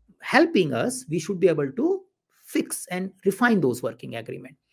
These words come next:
So I need to have my internal working agreement. I need to have my external working agreement. The internal working agreement helps us in figuring out what as a team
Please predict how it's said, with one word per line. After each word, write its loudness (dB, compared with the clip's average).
So 2
I 4
need -2
to 0
have 0
my -4
internal 2
working -2
agreement. -4
I -4
need -8
to -8
have -6
my -4
external -2
working -10
agreement. -20
The 0
internal 4
working 0
agreement -6
helps 0
us -4
in -4
figuring -4
out 2
what 2
as 4
a 0
team -4